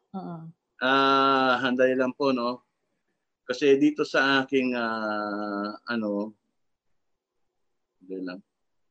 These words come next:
Speaker 2: Hindi lumalabas dito, walang signal yung aking internet, Miss Malu. Pero
Speaker 1: Okay.
Speaker 2: naka,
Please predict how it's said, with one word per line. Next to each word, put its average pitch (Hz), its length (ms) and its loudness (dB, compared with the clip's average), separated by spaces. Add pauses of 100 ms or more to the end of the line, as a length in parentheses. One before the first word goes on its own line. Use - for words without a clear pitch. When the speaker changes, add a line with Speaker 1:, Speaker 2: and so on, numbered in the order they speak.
(1500)
Speaker 2:
Hindi 120 180 -4
lumalabas 131 560 0
dito, 117 300 0
walang 113 180 -2
signal 110 400 -6
yung 107 240 -8
aking 104 240 -10
internet, 101 560 -6
Miss 98 160 -20
Malu. 107 320 -6 (560)
Pero 117 320 2
Speaker 1:
Okay. 117 80 2
Speaker 2:
naka, 113 240 0